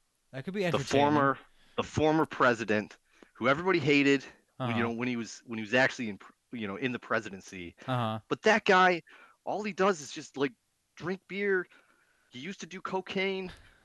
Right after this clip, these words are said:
Speaker 2: He's got a bunch of, like, funny stories. He's from Texas.
Speaker 1: Yeah.
Speaker 2: He just kinda seems like a, always at the attitude of everything's gonna be okay down here.
Speaker 1: Yeah.
Speaker 2: And, uh, I'd rather be stuck with somebody like that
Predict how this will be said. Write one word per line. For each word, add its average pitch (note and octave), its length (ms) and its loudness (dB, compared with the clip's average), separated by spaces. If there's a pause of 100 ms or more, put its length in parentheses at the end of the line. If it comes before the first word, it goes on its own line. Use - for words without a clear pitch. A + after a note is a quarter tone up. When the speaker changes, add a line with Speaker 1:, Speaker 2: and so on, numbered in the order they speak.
(240)
Speaker 2:
He's C#3 180 -4
got F3+ 220 8
a - 20 6
bunch F3+ 280 -2
of, D3+ 60 -6
like, D3+ 180 2 (100)
funny E3 180 2
stories. E3 460 -6
He's B2 100 -16
from D#3+ 220 -4
Texas. - 760 -4
Speaker 1:
Yeah. E3 200 0
Speaker 2:
He - 60 2
just - 320 -12
kinda F#3 240 4
seems F3 340 -8
like D3 180 2
a, A#2 260 4 (380)
always F3 640 -2
at C#3 180 2
the C3+ 140 2
attitude C3 420 0
of A2 180 -8 (360)
everything's F#3 400 -4
gonna D#3 160 -2
be C3+ 200 -4
okay B2+ 340 0
down F#2+ 280 -2
here. F#2 460 -10
Speaker 1:
Yeah. C3 260 -6 (200)
Speaker 2:
And, G#2+ 240 0
uh, A2 260 4 (120)
I'd D3 180 4
rather D#3 180 2
be C#3 100 -6
stuck - 280 -2
with C3+ 80 -12
somebody C#3+ 260 -4
like C3 220 2
that C#3+ 280 4